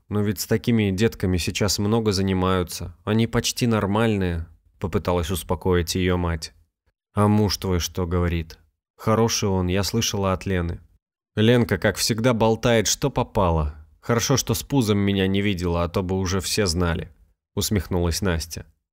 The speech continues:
«А муж ничего не говорит, потому что в рейсе он,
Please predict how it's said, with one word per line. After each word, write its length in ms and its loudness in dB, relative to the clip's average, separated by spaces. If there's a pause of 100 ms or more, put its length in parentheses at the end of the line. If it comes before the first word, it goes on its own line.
(340)
«А 100 0
муж 280 2
ничего 340 4
не 100 4
говорит, 400 2
потому 280 -2
что 180 0
в 60 0
рейсе 400 0
он, 300 -4